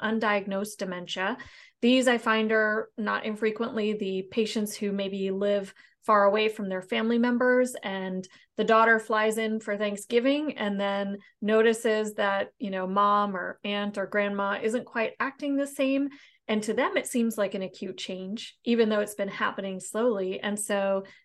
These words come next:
they bring the patient to the E D. So dementia detection, and then how do we communicate and make decisions? What are our best practices?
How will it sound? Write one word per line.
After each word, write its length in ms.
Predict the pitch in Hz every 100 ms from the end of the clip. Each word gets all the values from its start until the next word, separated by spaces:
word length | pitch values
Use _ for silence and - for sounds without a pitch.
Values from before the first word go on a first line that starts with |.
| _
they 100 | 202
bring 220 | 202 208
the 80 | 208
patient 340 | 202 196 196
to 80 | -
the 80 | 240
E 140 | 185
D. 240 | 180 220 185
So 260 | - 202
dementia 400 | 190 208 233 247
detection, 680 | 202 196 - 269 - 262 254 - - -
and 180 | - 220
then 240 | 214 214 214
how 140 | 247
do 60 | 247
we 100 | 254
communicate 720 | 220 208 202 220 269 285 -
and 100 | 196
make 160 | 190
decisions? 640 | 190 190 208 185 220 254 262
What 220 | 208 208
are 100 | 208
our 140 | 190
best 360 | 190 196 190 -
practices? 840 | - 190 - 214 214 240 233 294